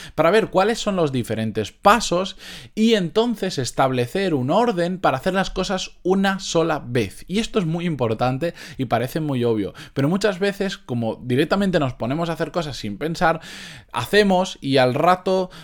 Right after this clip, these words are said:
pues, eh, ten-, descubrimos que hay diferentes formas de hacerlo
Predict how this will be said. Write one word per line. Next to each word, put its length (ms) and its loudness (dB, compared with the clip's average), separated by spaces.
pues, 420 -2
eh, 720 -6
ten-, 380 2
descubrimos 800 2
que 80 -2
hay 220 6
diferentes 580 0
formas 420 2
de 60 4
hacerlo 760 4